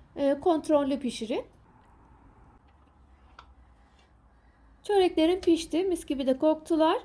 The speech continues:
Bakın üzerleri de çok güzel kızardı. Fırından çıkarınca üzerine temiz bir mutfak örtüsü örtün ve yirmi dakika dinlendirin.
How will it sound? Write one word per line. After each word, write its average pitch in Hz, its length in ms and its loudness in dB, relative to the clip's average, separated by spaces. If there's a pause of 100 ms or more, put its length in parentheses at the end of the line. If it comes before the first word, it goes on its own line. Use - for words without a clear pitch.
(720)
Bakın 311 300 -4
üzerleri 285 460 0
de 262 80 -4
çok 302 200 -4
güzel 254 320 0
kızardı. 262 540 0 (1300)
Fırından 381 440 2
çıkarınca 359 560 2
üzerine 349 360 2
temiz 330 340 0
bir 370 100 0
mutfak 339 380 0
örtüsü 262 380 0
örtün 233 380 -2 (400)
ve 294 60 0
yirmi 311 320 2
dakika 294 400 0
dinlendirin. 277 720 2